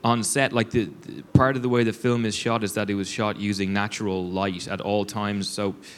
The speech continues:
um, you'd be waiting for the time of the day when the sun was in the right position and the clouds had moved into the right position. You were hoping that they would all move into the right position,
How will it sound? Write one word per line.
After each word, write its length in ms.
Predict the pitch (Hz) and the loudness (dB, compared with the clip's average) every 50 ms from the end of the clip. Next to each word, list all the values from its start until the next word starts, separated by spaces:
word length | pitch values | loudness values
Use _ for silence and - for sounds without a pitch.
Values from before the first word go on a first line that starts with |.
| - - - - - - - - | -20 -20 -20 -20 -20 -20 -10 -4
um, 320 | 110 104 104 101 98 98 82 | 0 0 2 2 0 0 0
you'd 140 | 98 113 - | -2 0 2
be 80 | 120 110 | 2 2
waiting 400 | 110 113 123 131 117 117 110 98 | 4 4 4 2 2 0 -2 -2
for 100 | - 107 | -4 -4
the 60 | 98 | -4
time 260 | 92 - 113 110 107 | -4 -2 -2 -2 -2
of 120 | 104 95 - | -2 -2 -6
the 60 | 95 | -6
day 440 | 80 110 110 113 110 104 101 98 98 | -2 0 0 2 2 2 0 0 -2
when 600 | 92 95 101 101 98 98 98 95 92 92 90 92 98 - - | -4 -4 -2 -2 -2 0 -2 -2 -2 -4 -6 -8 -10 -14 -10
the 100 | - 110 | -6 -4
sun 320 | 98 - - 120 113 117 110 | -2 0 0 0 0 0 0
was 140 | 107 95 - | -2 -2 -2
in 60 | 101 | 0
the 80 | 98 | 0
right 200 | 95 101 104 98 | 2 2 0 0
position 480 | - 107 95 113 123 123 - - 117 110 | -2 -2 0 0 0 0 0 -2 -2 -2
and 140 | 101 95 92 | -2 -2 -4
the 60 | 95 | -4
clouds 380 | - - 101 98 101 104 98 104 | -4 -4 -2 0 0 0 0 -2
had 100 | 101 92 | -4 -4
moved 220 | 98 98 98 92 | -2 -2 -2 -4
into 160 | 104 95 104 98 | -4 -6 -4 -4
the 80 | 92 | -2
right 200 | 95 98 101 98 | -2 -2 -4 -4
position. 380 | - 101 95 101 98 - 101 95 | -4 -4 -2 -2 -2 -2 -2 -2
You 80 | 98 | -2
were 80 | 98 80 | -2 -2
hoping 560 | - - 110 120 127 - 95 92 104 120 117 - | 2 4 4 6 6 6 4 2 2 -2 -6 -10
that 100 | - - | -10 -6
they 80 | - 98 | -4 -2
would 100 | 92 95 | -2 0
all 120 | 95 92 | 0 0
move 200 | 92 95 95 92 | 2 2 2 0
into 120 | 92 90 92 | 0 -2 -2
the 80 | 95 | 0
right 180 | 92 95 95 92 | 0 0 0 -2
position, 480 | 101 90 92 90 92 - 95 98 95 | -2 -2 -2 -2 0 -2 -4 -4 -4